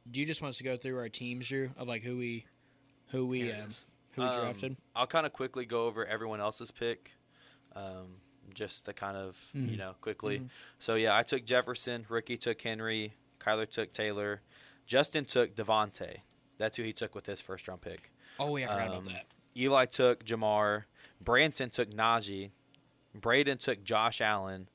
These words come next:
Speaker 2: and then, uh, John took Austin Eckler.
Speaker 1: Now, Najee falling to Branton was, is pretty insane, too.
Speaker 2: On
Speaker 3: I
Speaker 2: top
Speaker 3: think
Speaker 2: of Coop-,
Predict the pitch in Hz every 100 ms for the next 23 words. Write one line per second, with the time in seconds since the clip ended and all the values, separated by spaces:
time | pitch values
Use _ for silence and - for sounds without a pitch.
0 | _ - - - 107 107 101 98 _ _
1 | 104 101 92 90 90 98 107 113 - 113
2 | 107 - 104 101 - 95 101 - 60 -
3 | _ _ _ _ _ _ 147 147 131 135
4 | 151 240 - 151 165 156 117 110 - -
5 | 123 127 147 180 175 175 - _ _ _
6 | _ 135 123 - - _ _ - 131 -
7 | 160 135 117 - 117 104 101 104 95 101
8 | - 113 247 180 131 226 196 135 117 -
9 | 135